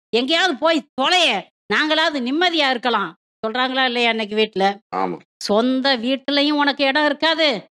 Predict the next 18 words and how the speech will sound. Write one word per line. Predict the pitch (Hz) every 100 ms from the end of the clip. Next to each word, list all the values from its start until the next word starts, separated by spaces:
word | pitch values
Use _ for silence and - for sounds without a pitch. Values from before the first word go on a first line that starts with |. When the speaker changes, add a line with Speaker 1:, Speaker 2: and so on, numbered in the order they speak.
| _ _ _ -
Speaker 1:
பரலோகத்துல | 240 330 370 359 349 320 269 202 202 262 _ _
நம் | 196 220
ஆண்டவர் | 277 370 392 381
இயேசு | 359 320 359 - 370
கிறிஸ்து | 330 359 320 359
நம்ம | 294 262 254
ஒவ்வொருவருக்காகவும் | 294 330 - 403 415 403 392 311 349 359 359 349 277 - _ - 233
ஒரு | 226
வீடு | 196 302 403 403 415
ஏற்பாடு | 370 370 359 359 370
செய்து | - 349 339
வைத்திருக்கிறாரே. | 330 330 - 311 285 311 294 262 294 381 330 - _ _ _ -
மனித | 226 403 381 392 -
கைகளால் | 302 392 370 370 370 -
கட்டப்படாத | 302 302 370 370 381 392 392
ஒரு | 381 381 262
வீடு | 269 415 440
ஒன்று | 415 392 349